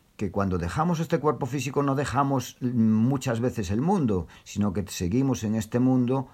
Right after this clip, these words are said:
con un cuerpo que no tiene el físico, que tiene el sutil, que no necesita comer, que no necesita dormir y que no necesita beber, ¿de acuerdo?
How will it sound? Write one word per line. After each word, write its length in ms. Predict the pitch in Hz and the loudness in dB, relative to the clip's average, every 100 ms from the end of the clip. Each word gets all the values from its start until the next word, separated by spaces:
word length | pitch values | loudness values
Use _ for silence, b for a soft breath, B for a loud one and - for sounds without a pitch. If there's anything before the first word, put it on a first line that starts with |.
| B _ - | B _ -2
con 180 | 123 | 0
un 180 | 156 165 | 2 0
cuerpo 560 | - 143 131 - 123 123 - b b _ - | 4 4 4 0 0 -2 -14 b b _ -4
que 100 | 113 | -2
no 140 | 135 | 0
tiene 200 | 139 151 | -2 -4
el 60 | 147 | -4
físico, 560 | - 175 - - 76 - _ _ | -4 -4 -6 -10 -14 -14 _ _
que 80 | 90 | -10
tiene 240 | 95 110 | -4 -2
el 60 | 117 | -2
sutil, 380 | 117 - 90 - | -4 -4 -4 -2
que 120 | 143 | 0
no 80 | 170 | 0
necesita 460 | 170 160 147 165 | 0 -2 0 0
comer, 420 | 147 165 170 92 - | 0 0 -2 -4 -4
que 80 | |
no 120 | 139 147 | -2 0
necesita 340 | 135 139 139 | -2 0 2
dormir 480 | 131 123 151 160 139 B B B - | 2 2 0 -2 -6 B B B -6
y 140 | 143 | -4
que 120 | 143 | -2
no 80 | 143 | -2
necesita 540 | 139 110 107 127 156 123 | -2 -2 -4 -2 -2 -2
beber, 720 | 95 98 98 92 113 113 87 - _ _ _ _ _ _ | -2 0 2 2 2 2 -2 -14 _ _ _ _ _ _
¿de 200 | 82 85 | -6 -4
acuerdo? 440 | 85 117 127 107 | -4 -2 -4 -4